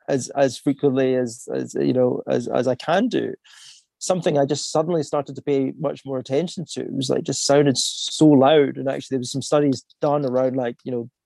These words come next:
the way that the pandemic affected the noise levels in the cities, and actually noise levels dropped because there was less traffic sound.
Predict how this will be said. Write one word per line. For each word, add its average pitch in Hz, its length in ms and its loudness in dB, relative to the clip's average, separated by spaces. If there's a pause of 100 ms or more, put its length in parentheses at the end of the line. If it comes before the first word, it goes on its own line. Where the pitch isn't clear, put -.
(140)
the 139 80 -2
way 139 180 6
that 127 160 0
the 123 80 -6
pandemic 127 440 2
affected 123 440 -2
the 135 60 -2
noise 127 280 2
levels 127 540 -2 (280)
in 135 120 0
the 139 80 4
cities, 131 420 4
and 123 100 0
actually 120 260 -4
noise 127 220 -2
levels 123 220 -2
dropped 139 240 -2
because 117 180 -12
there 117 60 -8
was 117 100 -10
less 117 160 -6
traffic - 400 0
sound. 151 440 0